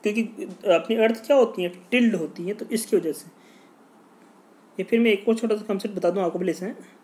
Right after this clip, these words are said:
ये earth है, ये sun है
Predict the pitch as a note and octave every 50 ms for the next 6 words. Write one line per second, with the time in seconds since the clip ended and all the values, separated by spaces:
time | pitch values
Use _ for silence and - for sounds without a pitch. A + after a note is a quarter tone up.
0 | _ _ _ _ _ _ _ _ _ _ - _ _ _ _ _ _ _ _ _
1 | - G3+ G#3 G#3 G#3 G#3+ G#3+ - - A3+ A3+ A3 G#3+ A3 - G#3 G#3 G3+ G3 G3+
2 | G3 A3+ A3+